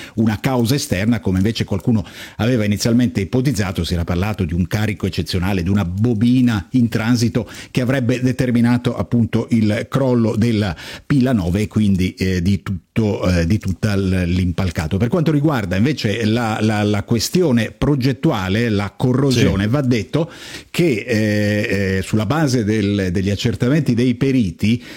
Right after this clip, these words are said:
Speaker 1: già negli anni, eh, successivi, nei primi anni successivi all'inaugurazione,
Speaker 2: Alla costru-, alla
Speaker 1: eh,
Speaker 2: realizzazione,
Speaker 1: questo f-,
Speaker 2: all'inaugurazione
Speaker 1: eh, sì,
Speaker 2: erano
Speaker 1: sì.
Speaker 2: emersi già
Speaker 1: Eh,
Speaker 2: dei
Speaker 1: infatti
Speaker 2: dubbi, sì.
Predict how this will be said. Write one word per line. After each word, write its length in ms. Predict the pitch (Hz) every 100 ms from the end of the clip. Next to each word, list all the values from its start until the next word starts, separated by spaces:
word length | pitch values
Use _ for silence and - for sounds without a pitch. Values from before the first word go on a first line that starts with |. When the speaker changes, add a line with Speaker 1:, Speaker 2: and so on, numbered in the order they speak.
| - -
Speaker 1:
già 300 | 110 196 196
negli 280 | 139 131 208
anni, 540 | 185 135 120 104 101
eh, 320 | 104 104 101 95
successivi, 880 | - 160 - 131 - 233 135 82
nei 120 | 82 85
primi 260 | 165 120
anni 180 | 139 127
successivi 880 | - 170 - 120 - 175 110 87 85
all'inaugurazione, 960 | 104 113 131 143 147 165 - 147 101
Speaker 2:
Alla 220 | 101 104 98
costru-, 320 | 107 95 104
alla 100 | 101
Speaker 1:
eh, 40 |
Speaker 2:
realizzazione, 340 | 113 117 107 -
Speaker 1:
questo 260 | - 165
f-, 60 | 120
Speaker 2:
all'inaugurazione 720 | 107 120 135 160 156 - 147
Speaker 1:
eh, 40 | 113
sì, 60 |
Speaker 2:
erano 200 | 110 123
Speaker 1:
sì. 60 | 123
Speaker 2:
emersi 400 | 123 123 - 110
già 60 |
Speaker 1:
Eh, 20 | 110
Speaker 2:
dei 100 | 123
Speaker 1:
infatti 340 | 101 90 80
Speaker 2:
dubbi, 260 | 76 76 -
sì. 240 | - 92